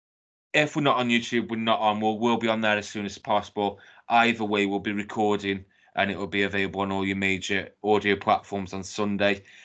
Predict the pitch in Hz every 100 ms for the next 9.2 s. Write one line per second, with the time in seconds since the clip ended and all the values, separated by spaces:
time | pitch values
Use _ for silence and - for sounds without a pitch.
0 | - - 101 101 - 110 110 104 104 104
1 | 98 107 98 101 98 95 - 101 98 123
2 | 131 104 101 101 - 104 98 - 98 98
3 | - 110 107 104 - 90 92 92 _ _
4 | _ - 101 107 107 104 110 123 - -
5 | - _ _ _ _ - 92 98 101 101
6 | 101 107 110 110 104 - 98 107 104 101
7 | 101 85 95 92 - 104 90 95 98 95
8 | 92 92 95 92 - 95 92 95 95 -
9 | 92 92